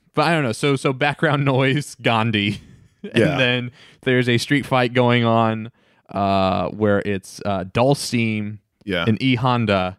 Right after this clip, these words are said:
Speaker 1: are in a, in a street fight for, like, money, right?
Speaker 2: We get some humanization of Ryu as well.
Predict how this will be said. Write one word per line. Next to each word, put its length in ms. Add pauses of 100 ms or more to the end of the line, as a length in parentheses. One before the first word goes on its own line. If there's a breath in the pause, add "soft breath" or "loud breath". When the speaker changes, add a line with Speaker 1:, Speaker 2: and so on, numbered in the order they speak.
(460)
Speaker 1:
are 260 (100)
in 80
a, 140 (120)
in 80
a 60
street 300
fight 360
for, 140
like, 180
money, 340
right? 360
Speaker 2:
We 100
get 120
some 140
humanization 600
of 80
Ryu 320
as 120
well. 380